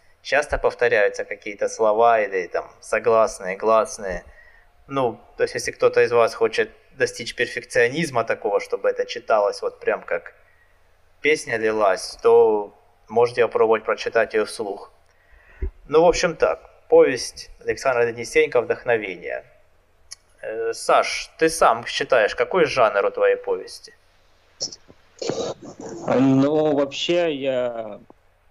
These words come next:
Speaker 2: думаю, что это фантастика, но на восемнадцатом съезде в Екатеринбурге, когда,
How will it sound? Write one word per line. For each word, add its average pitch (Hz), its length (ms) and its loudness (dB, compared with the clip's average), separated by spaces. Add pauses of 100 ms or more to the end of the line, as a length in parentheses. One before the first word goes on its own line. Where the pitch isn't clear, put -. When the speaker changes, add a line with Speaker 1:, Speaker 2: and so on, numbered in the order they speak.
Speaker 2:
думаю, 131 440 -4
что - 180 -4
это 127 80 -18
фантастика, 123 840 -4
но 113 600 -2 (380)
на 123 140 2
восемнадцатом 135 640 -2
съезде 147 460 -2
в 123 40 -8
Екатеринбурге, 123 800 -4
когда, 107 640 -4